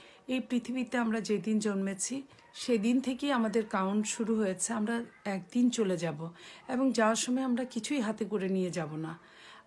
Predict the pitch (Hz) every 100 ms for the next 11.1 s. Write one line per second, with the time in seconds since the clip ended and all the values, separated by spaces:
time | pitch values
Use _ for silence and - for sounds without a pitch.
0 | _ - - 208 208 180 208 214 202 202
1 | 170 208 233 254 - - - - - -
2 | 185 214 - 247 233 208 185 196 202 170
3 | 170 170 - 233 226 233 254 - 226 226
4 | - 240 196 190 185 190 247 294 - -
5 | - _ - 240 262 262 - - _ _
6 | - 190 233 247 247 208 196 190 214 220
7 | 185 170 220 208 208 190 214 196 190 180
8 | 185 202 180 214 - 226 214 220 226 226
9 | 240 240 220 202 - 277 285 - - -
10 | - - 294 320 320 - 233 220 214 202
11 | 180